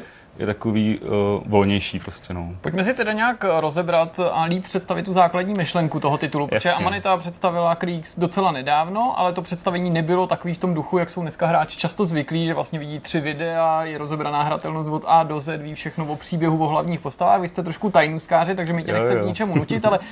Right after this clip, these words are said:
Speaker 2: co zatím víme, že to, eh, není, eh, point and click adventura, jak jsou lidi od Amanity zvyklí, že je to jiný
Speaker 1: Mhm.
Speaker 2: žánr,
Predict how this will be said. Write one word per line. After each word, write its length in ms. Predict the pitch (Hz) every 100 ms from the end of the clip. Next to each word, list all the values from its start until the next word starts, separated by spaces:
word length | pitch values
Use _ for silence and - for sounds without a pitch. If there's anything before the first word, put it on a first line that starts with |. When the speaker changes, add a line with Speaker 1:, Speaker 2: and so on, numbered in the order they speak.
| -
Speaker 2:
co 120 | -
zatím 300 | 196 196 208
víme, 300 | 190 180 160
že 100 | 139
to, 240 | 151 196 180 - - -
eh, 340 | 151 160 160
není, 420 | 165 185 220 226
eh, 40 | 175 139 139 139 139 139
point 200 | 170 175
and 120 | 202
click 220 | 214 -
adventura, 480 | 139 151 147 156 170
jak 140 | 196
jsou 120 | - 175
lidi 180 | 165
od 120 | 170 170
Amanity 340 | 170 185 202
zvyklí, 460 | 156 131 - 156 185
že 100 | 190
je 60 |
to 120 | 180
jiný 200 | 175 143
Speaker 1:
Mhm. 100 | 156
Speaker 2:
žánr, 360 | 170 196 196 202